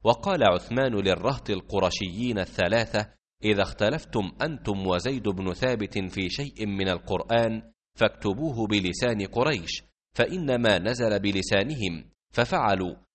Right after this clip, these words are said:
حتى إذا نسخوا الصحف في المصاحف رد عثمان الصحف إلى حفصة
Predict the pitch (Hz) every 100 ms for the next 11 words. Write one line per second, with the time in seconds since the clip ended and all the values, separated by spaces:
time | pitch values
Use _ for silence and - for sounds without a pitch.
0 | _ - 202 - 143 110 110 101 92 87
1 | 123 110 101 92 - 143 113 104 98 104
2 | 92 87 - 131 127 120 - _ _ _
3 | 117 170 - 113 92 - 123 139 120 92
4 | - 160 117 110 95 101 95 87 - -
5 | - 120